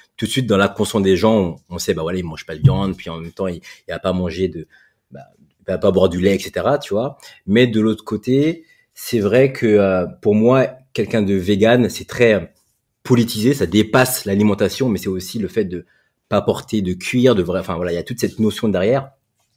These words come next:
Et j'en suis pas encore à là, en tout cas. Donc on va dire que, euh, voilà, je suis juste, euh, une personne, euh, qui, qui cherche à,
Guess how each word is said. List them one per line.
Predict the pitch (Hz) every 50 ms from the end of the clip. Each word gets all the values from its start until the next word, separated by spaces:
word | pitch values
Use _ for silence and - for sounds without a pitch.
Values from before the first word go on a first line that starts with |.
| _ _ - - -
Et | 98 95
j'en | 98 -
suis | - - 95
pas | - 156 160
encore | 143 139 139 127 104
à | 95 92
là, | 107 156 226 - - _ -
en | 82 -
tout | - -
cas. | - - - - _ _ _ - - - - - - - - - _ -
Donc | 101 95 -
on | 110
va | 110 113
dire | 117 143 180 185 - -
que, | - 127
euh, | 113 107 104 101 98 95 95 - _ _ _ _ _ _ _ _ -
voilà, | 98 98 107 120 135
je | 135 131
suis | - 107 95
juste, | 92 113 135 - - -
euh, | 107 98 92 90 92
une | 101 101 98
personne, | - 104 92 - - 117 113 117 123 123 107
euh, | 95 92 92 87
qui, | 90 - - - - 101 90 92
qui | - - 98
cherche | 92 - - 135 139 139 - -
à, | 113 95 90 85 85 82